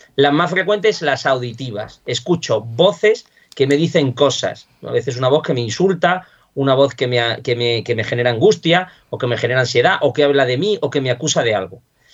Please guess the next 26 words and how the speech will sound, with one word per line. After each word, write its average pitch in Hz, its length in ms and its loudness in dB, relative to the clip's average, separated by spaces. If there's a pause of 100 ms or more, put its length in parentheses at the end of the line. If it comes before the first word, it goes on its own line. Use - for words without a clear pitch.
(120)
Entonces, 151 240 -2
claro, 165 160 4
el 127 80 0
paciente 170 420 0
pierde 185 280 0
ese 202 180 0
contacto 160 360 0
con 131 120 0
la 113 80 0
realidad. 110 480 -2
Tiene 143 160 -2
esos 147 260 -2
dos 156 160 2
síntomas 214 460 -2 (360)
que 139 120 2
le 135 100 2
generan 143 480 0 (220)
una 147 240 0
angustia 143 540 -2
psicótica 208 580 -2 (100)
y 139 120 -4
que 139 120 2
puede 180 240 0
en 180 80 0
ese 175 180 -2
contexto, 175 600 -4